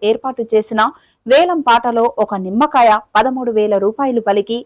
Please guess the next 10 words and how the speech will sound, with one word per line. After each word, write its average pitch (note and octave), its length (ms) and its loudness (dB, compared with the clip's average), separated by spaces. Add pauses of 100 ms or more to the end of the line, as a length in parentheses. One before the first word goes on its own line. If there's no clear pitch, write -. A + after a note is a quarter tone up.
అందర్నీ A#3 560 0
ఆశ్చర్యంలో G#3+ 680 0
ముంచెత్తింది. F3+ 640 -8 (600)
తమిళనాడు F4+ 520 4
ఈరోడు C4+ 440 2
జిల్లాలోని A#3+ 680 2
విలక్కేతి A#3 600 0
గ్రామంలో G#3+ 680 2
పలమెత్తిన్ని D4 880 0
కరుణప్ప A#3 640 0